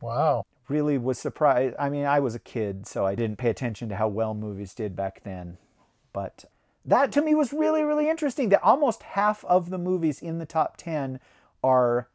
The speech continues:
Speaker 2: catalog titles. And then this week, you know, Warner's is putting out the Lord of the Rings again and stuff, and I've no doubt that those will be on the list.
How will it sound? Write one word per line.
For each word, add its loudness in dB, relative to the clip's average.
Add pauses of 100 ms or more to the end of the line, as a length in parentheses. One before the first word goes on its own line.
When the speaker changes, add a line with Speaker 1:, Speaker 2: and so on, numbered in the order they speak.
(200)
Speaker 2:
catalog 6
titles. -2 (960)
And -2
then 0
this -2
week, -2 (420)
you -4
know, 0
Warner's 0
is -6
putting -4
out -2
the -2
Lord 0
of -4
the -4
Rings -4
again -4
and -10
stuff, -4
and -6
I've -2
no 2
doubt 4
that -4
those 0
will -2
be -4
on -6
the -6
list. -10